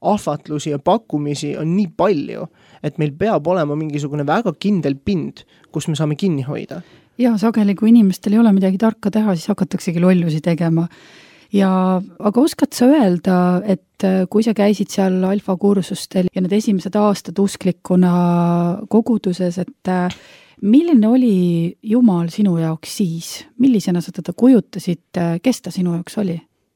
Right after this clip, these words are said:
Speaker 1: Et, äh, ma mäletan ühte korda, kui me kogudusse läksime, äh, ema viis mind ükskord elus pühapäevakooli.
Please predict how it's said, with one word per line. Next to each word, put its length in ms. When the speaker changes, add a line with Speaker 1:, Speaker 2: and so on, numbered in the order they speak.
Speaker 1:
Et, 480
äh, 300
ma 60
mäletan 260
ühte 180
korda, 360
kui 80
me 100
kogudusse 440
läksime, 400
äh, 200
ema 200
viis 160
mind 160
ükskord 300
elus 200
pühapäevakooli. 640